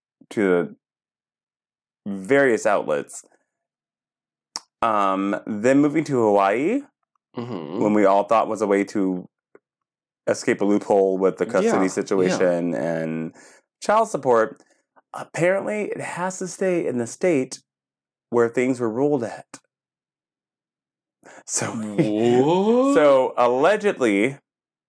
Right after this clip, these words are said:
Speaker 2: We need a legal eagle on
Speaker 1: Right,
Speaker 2: the show.
Speaker 1: allegedly,
Speaker 2: We need to call
Speaker 1: K-,
Speaker 2: in at least once a week.
Speaker 1: K-Fed
Speaker 2: Shit.
Speaker 1: will not be getting anything at all come next week.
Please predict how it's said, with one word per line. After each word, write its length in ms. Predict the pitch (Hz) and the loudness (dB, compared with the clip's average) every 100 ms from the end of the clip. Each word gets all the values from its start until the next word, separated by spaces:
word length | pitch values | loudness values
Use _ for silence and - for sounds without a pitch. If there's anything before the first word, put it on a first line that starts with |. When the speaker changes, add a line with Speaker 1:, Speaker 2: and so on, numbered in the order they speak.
| _ _ _ _ _ | _ _ _ _ _
Speaker 2:
We 240 | - 196 | 0 4
need 180 | 311 320 | 6 6
a 60 | 170 | 6
legal 380 | 143 170 196 127 | 4 2 2 2
eagle 260 | 156 147 | 2 4
on 140 | 120 113 | 2 2
Speaker 1:
Right, 300 | 120 117 120 | 2 4 2
Speaker 2:
the 60 | |
show. 200 | 120 110 101 | 0 -2 0
Speaker 1:
allegedly, 640 | 123 117 117 117 139 143 | 0 2 2 2 0 2
Speaker 2:
We 80 | 165 | 2
need 60 | 160 | 2
to 0 | |
call 160 | 175 170 | 4 2
Speaker 1:
K-, 40 | 160 | 2
Speaker 2:
in 60 | |
at 80 | 147 | 0
least 200 | 127 151 | 0 0
once 180 | 151 120 | 0 -2
a 60 | 120 | -2
week. 120 | 113 | 0
Speaker 1:
K-Fed 420 | 127 135 - 135 | 2 2 2 2
Speaker 2:
Shit. 100 | 131 | 2
Speaker 1:
will 100 | 107 | 0
not 420 | 104 101 104 90 110 | 2 2 2 0 -2
be 100 | 107 | -2
getting 440 | 104 98 98 - _ _ - | 0 0 -2 -4 _ _ -2
anything 420 | 117 120 143 156 | 0 0 2 2
at 80 | 147 | 2
all 340 | 110 170 208 _ _ _ _ _ _ _ _ _ _ _ _ _ - _ _ _ _ _ _ | 2 -2 -10 _ _ _ _ _ _ _ _ _ _ _ _ _ -20 _ _ _ _ _ _
come 160 | 127 120 | -2 0
next 220 | 120 - | 0 0
week. 320 | 120 135 - | -2 -2 -4